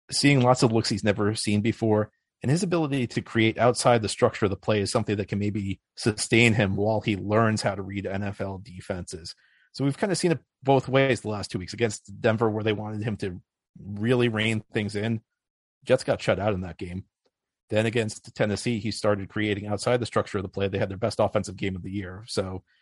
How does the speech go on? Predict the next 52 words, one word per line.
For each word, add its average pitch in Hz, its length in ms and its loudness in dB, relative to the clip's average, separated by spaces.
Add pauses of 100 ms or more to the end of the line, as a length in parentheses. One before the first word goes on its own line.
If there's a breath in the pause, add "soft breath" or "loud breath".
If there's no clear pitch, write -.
(720)
you 120 60 -6
know, 139 160 2
you're 139 180 2
gonna 147 380 4
live 156 220 6
with 151 280 2
some 123 280 0
risks - 520 2
with 143 160 0
Wilson. 156 420 4
That's 123 180 4
just - 140 -2
the - 80 -8
kind 117 220 -2
of 110 60 -2
quarterback 139 580 6
he 127 180 4
is. 131 160 4
You 101 80 0
may 113 280 0
have 113 400 0
some 107 160 -2
big 110 180 0
mistakes. 123 340 0
It 107 60 -2
may 107 100 4
go 107 160 6
the 110 120 2
other 107 160 0
way 113 240 -2
on 107 240 -6 (180)
Sunday, 110 440 4
but 101 260 2 (420 soft breath)
I - 60 0
think 180 140 2
for 135 80 0
the 117 60 -2
Jets 107 260 0
to 113 100 -4
succeed, 101 420 0
they 95 120 4
need 101 180 2
him 98 160 2
to 95 140 0
go 98 160 0
out 98 160 -2
there 92 160 0
and 90 80 -6
try 95 160 2
and 90 120 0
make 87 220 -8
plays. 90 420 -8